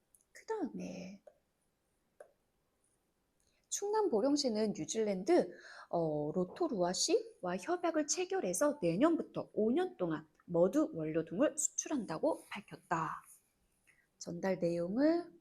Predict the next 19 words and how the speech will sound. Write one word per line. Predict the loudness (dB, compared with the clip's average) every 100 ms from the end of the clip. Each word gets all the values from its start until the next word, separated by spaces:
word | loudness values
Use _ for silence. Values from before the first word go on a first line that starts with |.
| _
보여줬어. | -8 -8 -6 -8 -8 -8 -12 _ _ _ _ _ _ -12
그 | -6
다음에 | -4 -4 -2 -2
이제 | 0 0 -2 0
본문, | 0 2 4 2 0 -6 _
본문으로 | -4 0 2 2 0
가보자. | -2 -8 -8 -8 -12 _ _ _ -20 -20 -20 _
보령시는 | 0 2 4 2 2 2 0
앞서 | -2 -2 -2
이천십사 | -2 -4 0 0 0 -2 -6
년부터 | -6 -6 -8 -8 -10 -6
이 | 0 4
년간 | 4 2 -4
세계 | -4 -2 -2 -2
유명 | 0 0 0
축제인 | -4 -6 -2 0 0
스페인 | -2 -2 -2 -2 -8 _ -20 -18 -8
이 | -2
머드 | 0 0 -2